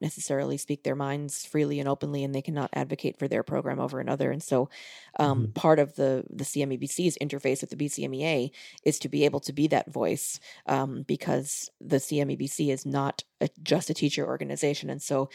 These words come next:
Speaker 1: in a lot of ways,
Speaker 2: Right.
Speaker 1: we can say what we need to say.
Speaker 2: <laughs>
Speaker 1: Um,
Speaker 2: Yeah.
Speaker 1: and so i-, over the years, um, we've developed a vision document for, you know, what we want music education in B C to look like.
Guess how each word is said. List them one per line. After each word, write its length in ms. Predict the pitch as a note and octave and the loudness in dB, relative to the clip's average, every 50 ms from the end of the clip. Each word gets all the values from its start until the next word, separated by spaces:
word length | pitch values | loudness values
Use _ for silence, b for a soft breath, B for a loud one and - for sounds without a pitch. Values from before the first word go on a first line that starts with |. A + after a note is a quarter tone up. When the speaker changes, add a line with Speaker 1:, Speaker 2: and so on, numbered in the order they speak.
| B B B | B B B
Speaker 1:
in 80 | - D3 | -4 -2
a 60 | D3+ | 2
lot 160 | C#3+ D3 C#3 C3+ | 4 4 4 4
of 80 | C3+ | 4
ways, 160 | C3+ C3+ B2+ | 4 4 4
Speaker 2:
Right. 60 | C#3 D3 | 4 2
Speaker 1:
we 80 | D3 | 0
can 120 | - C3+ C3+ | 0 -2 -2
say 200 | - C#3+ C3 C3+ | 0 2 2 2
what 100 | C3+ - | 2 0
we 100 | - C#3 | -2 -2
need 180 | C#3 C3+ - | -2 -4 -4
to 40 | - | -6
say. 320 | - - - B2+ A#2 A3 C4 - | -4 0 2 2 4 2 4 4
Speaker 2:
<laughs> 680 | E3 C3+ - D#3 C3+ - - - - - - - - | 4 6 6 6 6 6 2 -6 -18 -18 -10 0 2
Speaker 1:
Um, 560 | D#3+ E3 D#3 D3+ D3+ D3+ D3+ D3 C3+ C3 C3 C3 | 4 6 6 6 4 4 2 0 -2 -4 0 0
Speaker 2:
Yeah. 140 | A2 G2 F2+ B B B _ - | 0 0 -2 B B B _ 2
Speaker 1:
and 200 | F3 E3+ D#3+ D#3 | 2 2 2 0
so 580 | - - F#3+ F3 D#3+ D#3 D#3 D3 C#3+ C#3 - - _ _ _ _ _ _ _ _ _ _ _ - | 2 4 6 8 10 10 8 8 6 4 2 -2 _ _ _ _ _ _ _ _ _ _ _ -10
i-, 160 | G2 F2 - - | -10 -10 0 6
over 280 | - G#3 G#3 F#3+ G#3 G3 | 8 8 8 8 6 6
the 80 | F3 E3 | 4 4
years, 720 | D#3 D#3 D3+ D3+ D3+ D3+ D3+ D#3 C#3+ D3+ - - - - - _ - | 2 4 4 4 6 4 4 2 0 -4 -6 -6 -8 -10 -10 _ 0
um, 440 | C#3+ C#3+ C#3+ C#3 C#3 C#3 C3+ B2+ - - _ - | 2 4 4 2 0 -2 -4 -6 -8 -10 _ -2
we've 580 | D#3+ D3+ D3+ D3 D3 D3 D3 D3 - - - - - _ - | 0 2 4 4 2 0 -2 -8 -12 -14 -14 -18 -20 _ -6
developed 500 | E3 D#3+ C#3+ D3 C#3+ C#3 C#3 C3+ - - | -6 -2 0 2 2 2 2 0 -2 -6
a 40 | C3 | -2
vision 440 | C#3+ F3+ F#3+ F3 F3+ F3+ F3 D#3+ | 0 2 2 2 2 0 0 0
document 520 | D#3+ D#3+ D3+ D#3 - E3+ D3+ C#3+ C#3 - - | 2 2 0 0 0 -2 -2 -2 -2 -4 -4
for, 260 | - D3 C#3+ B2+ C3+ | -4 -2 -2 -2 -2
you 60 | C#3+ | -4
know, 100 | C#3 B2+ | -4 -4
what 220 | C3 D3 D3 - - | -2 -2 -2 -2 -2
we 80 | C#3+ | -4
want 380 | C3 B2+ C3 C#3 C#3 C3+ - - | -4 -4 -2 0 0 0 -2 -4
music 260 | C3+ - - - - | -6 -6 -6 -6 -4
education 480 | - C3 C#3 D3 - C3+ C#3 - C#3+ C#3 | -4 -4 -4 -4 -4 -4 -4 -4 -6 -8
in 100 | C#3 C3+ | -6 -6
B 140 | C#3 C3+ | -6 -8
C 160 | C3 - - - | -6 -6 -8 -8
to 120 | - C#3+ | -8 -6
look 260 | C3+ D3 D3 D3 - D3 | -2 -2 -2 -2 0 0
like. 300 | C#3 C#3 C3+ - - | 0 0 -2 -4 -10